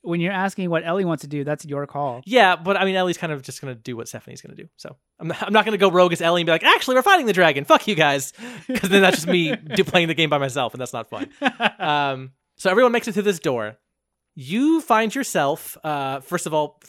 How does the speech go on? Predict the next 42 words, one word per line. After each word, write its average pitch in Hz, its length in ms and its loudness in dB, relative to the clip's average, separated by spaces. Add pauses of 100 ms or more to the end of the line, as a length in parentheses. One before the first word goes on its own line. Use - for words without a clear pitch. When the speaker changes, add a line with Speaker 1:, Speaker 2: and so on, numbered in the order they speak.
(140)
Speaker 2:
terrified 160 400 2
and 151 100 -10
frightened 151 480 -4
with 131 80 -12
your 135 80 -6
hearts 139 160 -6
beating 139 200 -8
very 123 180 -6
fast. 127 300 -8
That's - 60 -14
how 131 60 -10
you 117 100 -10
find 120 160 -10
yourself. 117 320 -12
But 175 140 -4
also, 143 380 -4 (380)
you 180 80 -10
find 190 200 -2
yourself, 175 500 0
uh, 139 280 -2
thankfully 165 360 -4
on 131 180 -8
the 208 60 -8
ground, 143 420 -6
not 120 140 -8
the 135 80 -8
wall 117 220 -4
or 117 80 -8
the 147 80 -10
ceiling, 123 360 -10 (460)
of 135 420 -2
a 151 120 -2
new 226 220 -2
room 131 260 -4
that 131 60 -8
you've 123 140 -8
never 123 160 -8
seen 190 200 -6
before. 117 420 -8 (640)
This 151 320 -2
is 170 180 0
a 135 400 -2